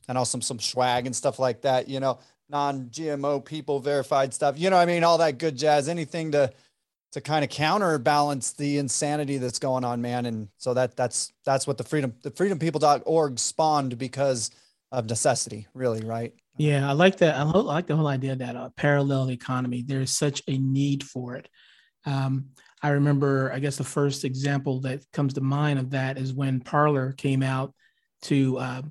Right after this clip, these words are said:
Speaker 2: be an alternative to Twitter. It bit the dust. I think, I think, actually, I think that was a bad decision to have their servers on Amazon servers, knowing that they're
Speaker 1: Mm-hmm.
Speaker 2: so leftist, but, you know, it's neither here nor there. And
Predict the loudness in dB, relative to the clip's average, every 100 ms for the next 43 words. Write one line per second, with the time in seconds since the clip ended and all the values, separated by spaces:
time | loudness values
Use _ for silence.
0 | -2 0 2 0 0 0 -2 -4 2 4
1 | 4 2 -6 _ _ -6 -2 0 -2 -2
2 | -2 -2 -4 -6 -2 -2 0 0 4 4
3 | 4 2 0 0 -2 -2 0 -2 -2 -4
4 | -6 -6 -4 -4 -4 -2 -2 -4 -8 -14
5 | _ _ _ _ -2 -2 0 2 2 2
6 | 0 0 0 0 -2 -4 -4 -6 -6 -6
7 | -6 -6 -4 -4 -6 -6 -6 -8 -8 -8
8 | -8 -8 -12 -12 -12 -12 -12 -10 -10 -12
9 | -10 -6 -4 -2 -2 -2 -4 -6 -6 -8
10 | -8